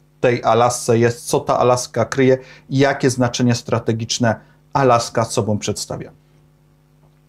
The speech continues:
Jeśli mowa o zimnie, o śniegu, przejdźmy do dziesiątej ciekawostki. Soczi. Jedno z miast Rosji znajduje się w takiej samej szerokości geograficznej co Cannes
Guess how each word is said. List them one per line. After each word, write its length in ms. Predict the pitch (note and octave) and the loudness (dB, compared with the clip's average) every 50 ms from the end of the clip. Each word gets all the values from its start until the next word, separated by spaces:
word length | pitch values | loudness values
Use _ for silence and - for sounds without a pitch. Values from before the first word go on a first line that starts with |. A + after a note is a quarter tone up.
| _ - | _ -2
Jeśli 300 | C#3+ C#3 B2+ - - D3+ | 0 0 2 4 4 4
mowa 280 | D3 D3+ C3+ B2 B2 A#2+ | 6 6 6 4 4 4
o 100 | A#2 A#2 | 4 2
zimnie, 460 | A#2 B2+ D3 D#3 D3 D3 C#3+ C#3+ C#3 - | 2 0 0 2 2 2 2 0 0 0
o 80 | C3+ | -2
śniegu, 420 | B2+ - - C#3+ C#3 C3 A#2+ C3 C3 | -2 -2 0 0 0 2 2 0 0
przejdźmy 380 | C3 - C3+ A#2+ A2+ A#2+ A#2+ | 0 0 -2 0 0 0 0
do 120 | A2+ A#2 A2+ | 0 0 0
dziesiątej 480 | A2 A2+ - - B2+ A#2+ - A#2+ A#2 | -2 -2 0 0 0 0 0 0 -2
ciekawostki. 680 | A#2 - B2+ - B2 A#2 A2+ B2 A#2+ - - - B2 A#2+ | 0 -2 -2 -2 -2 0 0 -2 -4 -4 -6 -10 -8 -8
Soczi. 560 | - - - D3 C3+ - - - - - - _ _ _ _ _ _ _ _ _ _ _ _ _ _ - | -4 -2 -2 -2 0 -2 -4 -4 -6 -8 -14 _ _ _ _ _ _ _ _ _ _ _ _ _ _ 0
Jedno 420 | B2 C#3 D3+ D3 D3 D3+ D3+ C#3+ | 2 2 2 4 4 2 2 2
z 120 | B2+ B2+ | 2 2
miast 520 | C3 C3 C3 C3 C3 B2+ - - - - - - - _ _ - | 2 4 4 4 2 0 -2 -6 -10 -14 -20 -20 -20 _ _ -2
Rosji 440 | B2 C3 C#3 B2+ B2+ - - C3 | 0 2 2 2 0 0 0 0
znajduje 400 | B2 B2 C3+ C3 B2+ B2 C3 C3 | 2 2 2 2 2 4 2 2
się 160 | B2+ - C3+ B2 | 2 2 0 -2
w 80 | - | -2
takiej 300 | - - C3+ - - C#3 | -2 -4 -4 -2 -2 -2
samej 420 | C3 - - D3 B2+ B2+ C3 B2+ B2 | -2 0 0 2 2 4 4 2 2
szerokości 640 | - - C3+ A#2+ A#2+ A#2+ - C3+ B2+ - - C#3 B2+ | 0 0 2 2 2 2 0 -2 -2 -2 -4 -4 0
geograficznej 840 | A#2+ B2+ A#2+ A#2 A2+ B2 A#2 G#2+ - C3 A#2 - - B2+ B2 A#2+ A#2 | 2 2 2 2 2 2 0 0 -2 -6 -8 -4 -2 0 0 0 0
co 180 | - - B2+ | 0 -2 -2
Cannes 500 | A#2 - - - C3+ A#2+ A2 A2 A2+ A#2 | -2 -2 -2 0 2 2 4 2 2 0